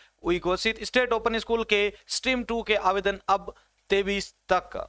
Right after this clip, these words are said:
अगला अपडेट देखिए आपकी खुशखबरी, राजस्थान लोक सेवा आयोग एक बोर्ड में ही लेगा अभ्यर्थियों के इंटरव्यू। पशु चिकित्सा अधिकारी दो हज़ार उन्नीस, चौंतीस माह का इंतजार अब खत्म। अब अठारह सौ अठहत्तर अभ्यर्थियों के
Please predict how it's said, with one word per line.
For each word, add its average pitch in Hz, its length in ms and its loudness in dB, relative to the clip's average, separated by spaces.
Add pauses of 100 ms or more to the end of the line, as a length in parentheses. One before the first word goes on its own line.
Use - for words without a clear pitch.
(920)
अगला 214 200 4
अपडेट 254 220 2
देखिए 254 220 4
आपकी 233 180 -2
खुशखबरी, 233 400 0
राजस्थान 226 480 2
लोक 226 200 2
सेवा 226 180 4
आयोग 220 200 2
एक 226 500 0 (420)
बोर्ड 226 300 4
में 220 180 2
ही 220 120 2
लेगा 208 260 4
अभ्यर्थियों 208 360 2
के 208 120 0
इंटरव्यू। 214 480 0
पशु 240 260 0
चिकित्सा 233 380 0
अधिकारी 214 360 2
दो 214 160 2
हज़ार 214 180 4 (100)
उन्नीस, 233 480 0 (260)
चौंतीस 240 380 0
माह 214 180 2
का 214 140 2
इंतजार 196 480 0 (120)
अब 190 140 0
खत्म। 214 400 0 (300)
अब 196 260 2 (260)
अठारह 208 360 2
सौ 202 180 2
अठहत्तर 202 520 2 (400)
अभ्यर्थियों 220 480 2
के 214 180 2